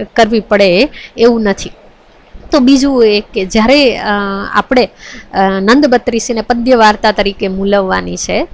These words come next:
તો, અ, ત્યારે સૌથી પહેલાં આપણી સામે એની કથા આવે છે અથવા તો એનું કથા વસ્તુ આવે છે. એટલે આજે આપણે અહીં આ નંદ બત્રીસીનો પ્રથમ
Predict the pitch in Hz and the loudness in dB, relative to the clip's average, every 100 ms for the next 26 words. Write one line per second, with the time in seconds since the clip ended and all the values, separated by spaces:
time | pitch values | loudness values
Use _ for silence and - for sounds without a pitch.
0 | - 214 208 202 - 208 - - 214 269 | -6 -4 -2 -4 -4 -4 -2 0 2 4
1 | 285 226 302 302 269 - 233 240 - - | 2 0 -4 -4 -4 2 4 4 2 -6
2 | - - - 208 247 240 226 208 190 196 | -20 -18 -4 -2 0 0 0 -2 -4 -4
3 | 311 - - 208 208 208 190 - - 208 | -6 -10 -8 -4 -2 -4 -4 -4 0 0
4 | 185 170 160 - 277 - - - - 220 | 0 0 -4 -10 -14 -20 -20 -18 -8 -2
5 | 247 220 196 226 320 - 208 196 185 196 | -2 0 -2 -2 -4 -8 -8 -8 -8 -10
6 | 247 - 220 208 180 185 - 185 175 170 | -12 -4 -2 0 -2 -6 -8 -2 -2 -2
7 | 175 - - - - 214 226 226 - 233 | -8 -12 -16 -18 -8 -2 2 2 4 4
8 | 285 254 208 214 190 233 294 - - 208 | 6 4 2 0 2 0 -2 -12 -10 -4
9 | 214 247 220 - - 208 208 202 190 - | -2 -4 -6 -8 0 4 4 4 0 -6
10 | 214 226 226 214 220 214 - 214 196 196 | -6 -4 -2 -4 -4 -6 -6 -8 -8 -4
11 | 247 254 285 | -2 0 -2